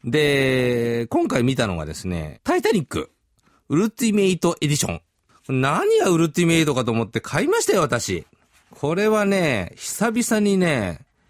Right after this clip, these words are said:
損した。<laughs> これね、ジェームス・キャメロンダメだろ、お前っていう感じ。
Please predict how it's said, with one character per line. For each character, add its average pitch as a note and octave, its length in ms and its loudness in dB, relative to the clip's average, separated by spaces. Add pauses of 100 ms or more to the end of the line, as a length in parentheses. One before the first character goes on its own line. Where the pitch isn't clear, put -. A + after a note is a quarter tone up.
(220)
損 - 280 -2
し A2 60 -4
た。 - 140 -8 (760)
<laughs> - 720 -20
こ A#2 100 -2
れ A2+ 60 0
ね、 G2+ 360 -2
ジ F2 140 -6
ェ D#3+ 240 0
ー G3+ 60 0
ム G#3+ 120 0
ス・ - 120 -12
キ G#3 100 -2
ャ G#3+ 60 0
メ G#3 100 0
ロ C#3+ 100 0
ン G2 100 -2
ダ A2+ 180 -2
メ G3+ 100 2
だ F#4 120 2
ろ、 B3+ 140 4
お E3+ 40 2
前 G#2+ 320 0
っ - 40 -16 (420)
て A2+ 100 -4
い - 20 0
う G2+ 40 -2
感 G2+ 160 -2
じ。 E2 240 -8